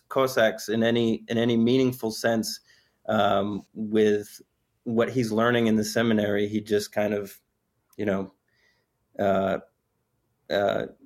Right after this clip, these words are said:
uses the drunkenness, I guess, as the excuse to not engage. Um, so I think that that's a, uh, an interesting point. And yeah, I mean, again, Gogol's purpose, uh, in saying that philosophy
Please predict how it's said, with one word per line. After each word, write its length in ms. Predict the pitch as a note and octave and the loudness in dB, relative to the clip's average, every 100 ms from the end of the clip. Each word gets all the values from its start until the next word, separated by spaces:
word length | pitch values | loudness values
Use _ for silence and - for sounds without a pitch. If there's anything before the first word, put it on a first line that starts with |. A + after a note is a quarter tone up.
| - - _ - | -20 -20 _ -10
uses 480 | A#2 A2+ G#2 G#2 - _ | -2 0 0 -2 -6 _
the 80 | A#2 | -2
drunkenness, 560 | A2 G#2+ G#2+ G#2+ G#2 G#2+ | 2 2 2 0 0 0
I 100 | G2 | 0
guess, 240 | G#2 G#2+ | 0 0
as 140 | G#2+ | -2
the 120 | G#2 G2+ | 0 -2
excuse 400 | D3 - A2 - | -2 -2 -2 -2
to 120 | G#2 | 0
not 220 | G#2+ G#2+ | 2 2
engage. 320 | G#2 A2+ A2 - _ _ _ _ _ - | 0 2 0 0 _ _ _ _ _ 0
Um, 480 | A2 G#2+ G#2+ G#2+ - _ _ _ _ _ - - | 4 4 4 0 -4 _ _ _ _ _ -18 0
so 100 | C3 | 2
I 60 | B2+ | 4
think 180 | D#3 D#3 | 6 6
that 120 | B2+ | 6
that's 200 | B2+ B2+ | 4 6
a, 260 | A#2+ A2+ - A#2 | 6 4 2 4
uh, 260 | A2+ A2 | 6 4
an 200 | D2+ A2+ | 4 2
interesting 460 | A2+ A2+ G#2+ A2 G#2 | 2 0 -4 -4 -4
point. 260 | - A2 C3+ | 0 2 4
And 120 | G3+ | 4
yeah, 340 | A3+ A#2+ G2 | 6 6 4
I 40 | C#3 | 2
mean, 340 | E3 D#3 - - | 2 0 -2 0
again, 560 | D#3 F#3 F3+ C3 A2 - _ _ _ _ _ _ _ _ _ _ _ _ C#3+ | 2 4 4 2 -2 -10 _ _ _ _ _ _ _ _ _ _ _ _ 4
Gogol's 600 | E3 G3 F#3+ D#3+ - - - _ C#3 | 6 8 8 6 0 -10 -18 _ -6
purpose, 580 | - F#3+ F#3+ C3+ - - - - - | 4 4 6 2 2 -8 -12 -18 -4
uh, 340 | C3+ C3+ C3+ B2+ | 2 4 4 4
in 140 | C3+ C3 | 0 0
saying 500 | - F3+ F3 D#3 C3 | 2 4 4 4 4
that 300 | B2+ - - | 4 2 0
philosophy 1080 | C#3 C3 D#3+ E3 E3 - D3 C#3 C3+ C3 | 2 6 4 2 -4 -4 -2 2 2 0